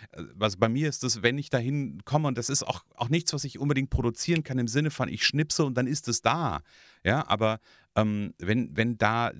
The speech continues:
so der, der Zutritt quasi gewährt wird, so will ich's mal sagen, dann ist da so eine Leichtigkeit und so eine, so eine Schwerelosigkeit. Und das ist natürlich toll, aber das ist nicht quasi das,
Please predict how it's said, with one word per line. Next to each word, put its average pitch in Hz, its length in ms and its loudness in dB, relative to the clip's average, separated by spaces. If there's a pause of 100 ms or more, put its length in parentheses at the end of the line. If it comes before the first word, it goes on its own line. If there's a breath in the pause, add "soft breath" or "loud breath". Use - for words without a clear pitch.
so 113 160 0
der, 98 200 2
der 95 220 0
Zutritt - 580 2
quasi 104 340 0
gewährt 107 540 0
wird, 110 420 0 (100)
so 95 220 -4
will 104 120 0
ich's - 140 -6
mal 95 160 -2
sagen, 85 340 0 (360 loud breath)
dann 95 140 4
ist 104 220 -2
da 135 60 2
so 123 120 0
eine 123 100 2
Leichtigkeit 117 800 -2
und 92 140 -6
so 98 120 -4
eine, 101 160 -2
so 92 100 -4
eine 110 120 0
Schwerelosigkeit. 98 1080 -4
Und - 80 -2
das 113 140 0
ist 139 140 -4
natürlich 214 440 0
toll, 78 360 0 (400 soft breath)
aber 101 180 -2
das 107 160 -4
ist - 260 -4
nicht 135 300 -2
quasi 117 460 -4
das, - 400 -2